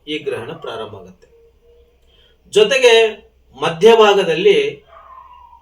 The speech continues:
ಅರ್ಧ ಭಾಗವನ್ನು ಗೋಚಾರ ಆಗ್ತಕ್ಕಂಥ ಗ್ರಹಣ ಹನ್ನೊಂದು ಗಂಟೆ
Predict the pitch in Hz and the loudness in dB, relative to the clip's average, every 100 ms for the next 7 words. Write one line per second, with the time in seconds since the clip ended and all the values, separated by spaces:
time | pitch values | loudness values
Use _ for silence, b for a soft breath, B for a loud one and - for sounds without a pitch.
0 | _ - - 170 165 220 196 190 190 185 | _ -12 -6 -4 0 2 4 2 0 -4
1 | 185 170 165 190 170 160 - 147 143 151 | -6 -4 -4 -4 -4 -6 -10 -10 -10 -10
2 | 143 135 131 123 120 180 _ _ _ _ | -12 -10 -10 -10 -14 -16 _ _ _ _
3 | 143 151 160 151 143 123 143 160 | -16 -8 -8 -4 -6 -6 -8 -8